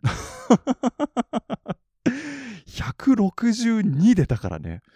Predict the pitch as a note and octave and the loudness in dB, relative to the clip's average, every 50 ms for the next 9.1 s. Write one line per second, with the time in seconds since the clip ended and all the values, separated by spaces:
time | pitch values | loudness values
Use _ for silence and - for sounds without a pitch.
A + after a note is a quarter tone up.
0 | _ _ - _ _ _ - - D#2+ F2 C3 D3+ F#3+ G#3 G#3+ F#3+ F#3+ G#3 G3+ F3+ | _ _ -20 _ _ _ -10 -8 -6 -4 -2 -2 -2 0 -2 0 0 0 0 0
1 | F3+ D#3 - - C#3+ D3 - F3+ F3+ F#3+ E3+ - G2+ E2+ E2 - - F2+ D2+ D#2 | 0 -2 0 0 0 2 2 2 4 4 4 2 2 -2 -4 -4 -6 -6 -6 -8
2 | D#2 E2 - _ _ _ - - - - F3+ A3 B3 B3+ A#3+ A3 G3+ - - A#2+ | -10 -14 -16 _ _ _ -10 -8 -6 -2 0 0 2 2 2 2 2 0 -2 -4
3 | D#2 - _ _ _ _ _ - G#2 G2+ G2 G2+ G2+ F#2 F#2 F2+ F2 F2 - - | -4 -6 _ _ _ _ _ -4 -2 -2 0 0 0 0 -2 -4 -6 -8 -10 -8
4 | - A#3 C4 C#4 - E4+ - - - F#2+ - E3 F#3 - - _ _ _ _ _ | -6 -6 -4 -4 -6 -8 -8 -6 -6 -6 -6 -4 -6 -6 -6 _ _ _ _ _
5 | - A2+ A#2 A2+ A2+ A2+ G#2 F#2+ A#2+ A2+ G2+ E2+ D#2+ E2 - E2+ F2+ F2 E2 - | -4 -2 -2 -2 -2 -2 -2 0 0 -2 -2 -4 -6 -8 -10 -8 -8 -8 -8 -10
6 | _ _ _ _ - - - - G#3 B3 D4+ - E4 - - - - F#2 - - | _ _ _ _ -16 -14 -10 -8 -6 -8 -6 -6 -6 -8 -8 -8 -8 -8 -8 -6
7 | - - - - A#2 D3 - - C#4+ B3 G#3 - B3+ C4+ B3+ - E2 - - - | -8 -10 -10 -8 -8 -8 -2 0 0 0 0 0 0 0 0 0 -2 -6 -10 -14
8 | - - - - D#2+ - _ _ _ _ - - - - - - - - - - | -14 -14 -14 -16 -18 -18 _ _ _ _ -10 -8 -8 -8 -10 -12 -16 -10 -2 -2
9 | B3 - | -2 0